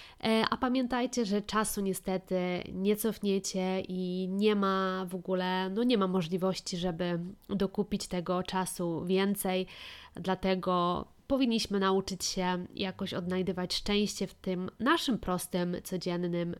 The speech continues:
życiu. Zatem, co sprawia, że jestem szczęśliwa? Przede wszystkim sen, poranne wstawanie i kawa o poranku. Sen jest dla mnie rzeczą absolutnie świętą,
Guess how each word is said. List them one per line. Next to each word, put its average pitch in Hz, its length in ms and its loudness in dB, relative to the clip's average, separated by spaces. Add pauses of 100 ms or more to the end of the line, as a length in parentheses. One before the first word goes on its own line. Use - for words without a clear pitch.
(120)
życiu. - 480 -2 (360)
Zatem, 190 600 0 (100)
co 226 140 -2
sprawia, 196 420 2
że 190 120 2
jestem 190 420 -2
szczęśliwa? 190 640 0 (640)
Przede 359 280 2
wszystkim 180 640 -2 (100)
sen, 254 340 4 (640)
poranne 196 440 2
wstawanie 202 720 0
i 185 240 -4
kawa 196 520 2
o 170 320 0
poranku. 175 640 -2 (360)
Sen - 520 2
jest 180 220 0
dla 180 140 0
mnie 185 200 2
rzeczą 190 360 0
absolutnie 180 960 -2 (220)
świętą, 196 760 2